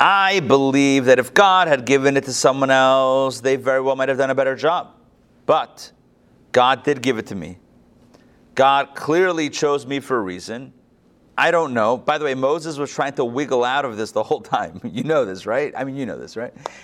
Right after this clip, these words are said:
God, Moses the whole time was like, "God, can you please choose someone else?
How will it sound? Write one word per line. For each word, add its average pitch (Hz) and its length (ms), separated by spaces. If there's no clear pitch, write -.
God, 180 260
Moses 220 400
the 175 120
whole 226 200
time 202 260
was 175 160
like, 165 260
"God, 196 300
can 160 140
you 156 80
please 190 380
choose 170 260
someone 143 260
else? 156 420